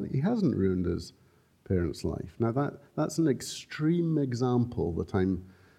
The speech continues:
painting, and the anguish of l-, not being able to plant your feet through life on what you know to be true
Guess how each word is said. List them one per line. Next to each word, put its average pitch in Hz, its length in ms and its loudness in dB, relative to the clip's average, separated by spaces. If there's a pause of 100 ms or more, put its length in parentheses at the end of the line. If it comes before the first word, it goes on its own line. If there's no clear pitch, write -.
(180)
painting, 113 400 2
and 95 140 4
the 101 220 2
anguish 127 640 2
of 95 160 0
l-, 110 180 -2 (340)
not 143 360 2
being 127 180 4
able 131 300 6
to - 120 -6
plant - 560 -2
your 123 140 2
feet - 500 -6
through 110 320 0
life 120 400 0
on 98 200 4
what 131 180 0
you 131 160 2
know 123 300 4
to 127 160 -2
be 110 140 2
true 98 680 -2